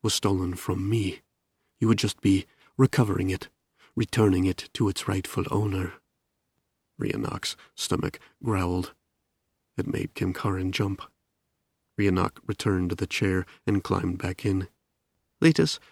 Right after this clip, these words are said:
discuss payment." "I was led to believe you might undertake this task for," a pause where Rhiannoch knew Kim Karen was considering a lower number,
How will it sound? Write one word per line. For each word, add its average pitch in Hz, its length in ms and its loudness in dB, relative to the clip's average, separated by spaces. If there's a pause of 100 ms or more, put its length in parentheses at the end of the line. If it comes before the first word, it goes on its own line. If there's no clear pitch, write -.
discuss 156 340 2
payment." 107 500 4 (800)
"I 104 80 4
was 110 240 4 (180)
led 110 260 6
to 104 100 2
believe 95 360 2
you 101 80 4
might 95 280 -2
undertake 101 540 2
this 95 160 0
task 92 320 -2
for," 95 520 0 (800)
a 113 100 0
pause - 440 -6 (220)
where 98 180 2
Rhiannoch 98 480 0
knew 95 280 2
Kim 92 220 -2
Karen 95 440 -2 (240)
was - 160 -2
considering 101 640 2
a - 80 -2
lower 98 380 0
number, 95 580 0